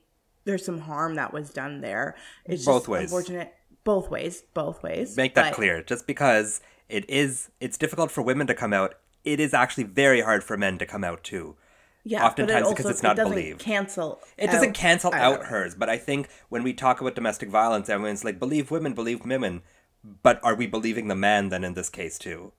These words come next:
Speaker 1: But I just feel like this, I wish that, like, there are so many better cases that could help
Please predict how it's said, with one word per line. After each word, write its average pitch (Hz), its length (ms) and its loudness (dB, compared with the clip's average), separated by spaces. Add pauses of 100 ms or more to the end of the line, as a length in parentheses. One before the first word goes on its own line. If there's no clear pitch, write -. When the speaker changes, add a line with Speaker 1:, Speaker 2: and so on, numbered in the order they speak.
(460)
Speaker 1:
But 220 120 0
I 233 80 4
just 208 240 -10
feel 214 140 -2
like 190 260 -2
this, - 420 -8 (1000)
I 214 120 2
wish 208 260 -2
that, - 380 -4
like, 180 180 -6 (440)
there 208 120 4
are 196 160 4
so 190 220 -4
many 180 360 -4 (220)
better 175 300 2
cases 175 500 -6
that 175 180 -4
could 170 140 -10
help 156 480 -8